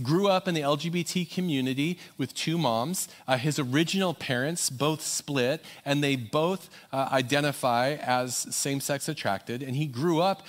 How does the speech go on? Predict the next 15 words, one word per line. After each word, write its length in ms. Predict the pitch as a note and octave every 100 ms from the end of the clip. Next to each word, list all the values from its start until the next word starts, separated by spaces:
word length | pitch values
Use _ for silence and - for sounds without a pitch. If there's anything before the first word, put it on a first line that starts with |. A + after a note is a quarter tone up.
| - -
in 160 | E3
that 180 | F3+ D#3+
lifestyle. 800 | C3+ D3+ D3 - A2+ G2 B2 E3 - -
He 300 | - F3 F3
became 480 | D3 C3+ D3+ F3 F#3
a 40 | F#3
follower 300 | G3 F#3+ F#3
of 80 |
Jesus, 420 | D3 C#3+ C#3 E3 C3
read 260 | C3 E3
what 100 | F#3
God 220 | E3+ D#3
has 200 | C#3+ C#3+ -
to 120 | C3+
say, 400 | - C3 A2+